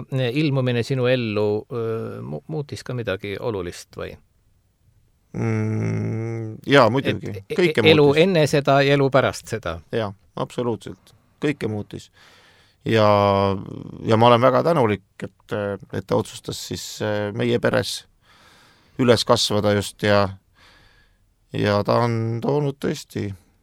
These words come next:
Speaker 2: ikkagi väga palju rõõmu perre, et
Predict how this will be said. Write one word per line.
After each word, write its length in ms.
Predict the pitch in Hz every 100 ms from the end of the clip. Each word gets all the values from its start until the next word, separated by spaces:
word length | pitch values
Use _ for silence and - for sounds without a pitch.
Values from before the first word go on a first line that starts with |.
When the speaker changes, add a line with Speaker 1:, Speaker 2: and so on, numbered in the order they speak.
| -
Speaker 2:
ikkagi 400 | - - 107 104
väga 260 | 117 120 113
palju 400 | 113 113 113 113 113
rõõmu 360 | 147 165 107 95 _ _ _ _ _ _ _
perre, 260 | - - 85
et 240 | - _